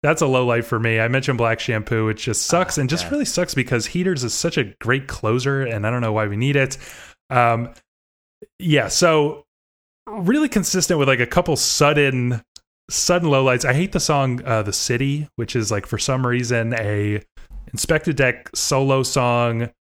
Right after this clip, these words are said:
Speaker 1: not produced by the rza, and the, this annoying, like, synth strings that sounds so shitty,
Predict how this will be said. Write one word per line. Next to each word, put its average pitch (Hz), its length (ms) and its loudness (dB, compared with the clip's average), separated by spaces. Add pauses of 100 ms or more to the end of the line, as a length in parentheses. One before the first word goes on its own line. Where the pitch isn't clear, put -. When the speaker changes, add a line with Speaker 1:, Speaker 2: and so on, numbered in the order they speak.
(200)
Speaker 1:
not 120 340 2
produced 120 380 0
by 110 140 0
the 104 100 0
rza, 107 580 0
and 110 220 -2
the, 101 160 -6 (480)
this 117 160 -2
annoying, 123 340 2
like, 113 200 0
synth - 440 -2
strings 135 880 -2 (300)
that 113 80 -4
sounds 120 260 0
so 131 160 0
shitty, 131 640 0